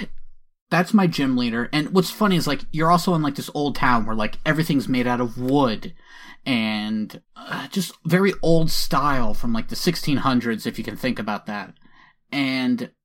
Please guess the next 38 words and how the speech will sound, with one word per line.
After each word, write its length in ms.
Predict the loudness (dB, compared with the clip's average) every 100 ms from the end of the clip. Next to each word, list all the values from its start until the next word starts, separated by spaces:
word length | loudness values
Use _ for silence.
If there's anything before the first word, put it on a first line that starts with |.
| _ -10
you 240 | -4 -2
got 200 | 2 2
a 60 | 2
steel 480 | -4 -2 4 4 4
type 420 | 2 0 0 -2
gym 320 | 0 2 2
leader. 240 | 0 -4
So 120 | -6 -2
you 100 | 2
get 140 | 2
to 100 | 2
the 60 | 2
city 280 | 2 0 0
and 80 |
you're 80 | 0
like, 260 | -2 -2 2
"Okay, 560 | 2 4 2 2 4 4 2
okay. 420 | 2 2 2 0 -4 -10 -14 -14 -6
Maybe 180 | -2 -2
this 160 | -4
guy's 260 | -2 -4 -2
got, 200 | -2 -2
like, 180 | -2 -2
a 320 | -2 -2 -2
grass 380 | -2 0 2 0
type 460 | -2 -2 0 -4 -6
or 400 | -4 -2 0 -2 -4 -6 -14 -20 -14
just 180 | -8 -4
a, 140 | -4 -6 -10
you're 380 | -8 0 2 4
on 80 | 4
the 60 | 4
beach. 280 | 2 2
Maybe 200 | 0 0
it's 100 | 2
a 40 | 4
water 360 | 6 6 8
type." 320 | 6 4 2